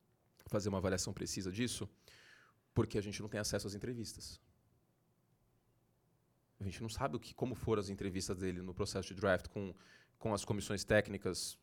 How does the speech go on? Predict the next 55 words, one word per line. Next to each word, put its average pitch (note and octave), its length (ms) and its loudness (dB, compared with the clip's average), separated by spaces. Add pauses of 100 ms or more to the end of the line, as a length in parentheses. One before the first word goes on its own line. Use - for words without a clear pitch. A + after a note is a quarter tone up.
com, F2+ 240 -4
com - 180 -6
os A#2 100 -2
departamentos G#2 640 4
de, F#2+ 180 -6
de G2 100 -4
olheiros G2 400 4
e F2+ 40 -8
tudo G2 200 -2
mais F#2+ 220 2
dos F#2 140 -6
times. E2+ 280 -8
A F#2+ 40 -6
gente - 200 -8
não G#3+ 80 -8
sabe. G3 420 -2 (220)
Pode - 140 2
ter F#2+ 60 -4
sido, - 300 -6
pode F2 160 -2
ter, F#2+ 200 -2 (120)
pode G2+ 160 0
ser G#2 140 0
que - 60 -20
tenha B2 140 -4
sido F3 300 -4
pavorosa. A3 640 4 (1040)
Pode D#2 160 -4
ser - 100 -6
que - 80 -20
tenha A#2 120 -6
sido - 180 -6
péssima. A#2 680 0 (540)
E - 80 -4
pode - 220 4
ser G#2+ 80 0
que - 60 -6
tenha B2 100 0
ficado A#2+ 180 4
escancarado C#3+ 680 6
que - 120 -6
ele G2+ 100 0
não G#2 160 -4
tá A2 140 0
muito G#2 220 -2
afim, F#2+ 340 -4 (500)
e A2 80 0
que - 100 4
ele G#2+ 80 4
não A2 140 4
tem G#2+ 120 0
uma G2+ 120 4
boa G2+ 260 6
ética G2 220 0
profissional. G2 580 0